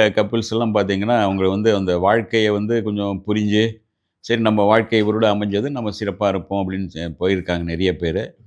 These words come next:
அஹ், சில பேர் ரெண்டாவது கல்யாணம் பண்ணாலும் கூட நல்ல சிறப்பா வாழ்ந்திருக்காங்க. உதாரணமா சொன்னீங்கன்னா, ஏ வி எம் ராஜன், புஷ்பலதா நீங்க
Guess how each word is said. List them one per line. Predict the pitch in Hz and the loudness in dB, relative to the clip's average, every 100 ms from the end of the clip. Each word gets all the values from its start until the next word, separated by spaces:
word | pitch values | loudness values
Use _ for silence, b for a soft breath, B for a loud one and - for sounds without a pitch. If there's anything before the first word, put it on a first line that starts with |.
| _ _ _ _ 120 | _ _ _ _ 0
அஹ், | 120 | 0
சில | 110 127 | 2 2
பேர் | 135 127 | 4 6
ரெண்டாவது | 113 135 139 123 | 6 6 6 4
கல்யாணம் | 127 127 123 110 | 0 0 -2 -2
பண்ணாலும் | 113 117 113 107 | 0 0 0 -2
கூட | 104 160 135 | 0 2 2
நல்ல | 117 120 107 | 2 0 0
சிறப்பா | 113 104 104 | -2 -2 0
வாழ்ந்திருக்காங்க. | 98 92 87 80 71 - _ - - | 0 0 -4 -6 -10 -12 _ -20 -6
உதாரணமா | 104 120 120 117 104 | 2 2 2 -2 -4
சொன்னீங்கன்னா, | 104 107 120 107 | -6 -4 -2 2
ஏ | 117 | 2
வி | 117 | 2
எம் | 110 101 | 0 0
ராஜன், | 101 95 104 95 | 0 0 -2 -6
புஷ்பலதா | 107 - 107 101 98 95 | -10 -6 -2 -2 -2 -4
நீங்க | 95 92 87 82 | -4 -4 -4 -4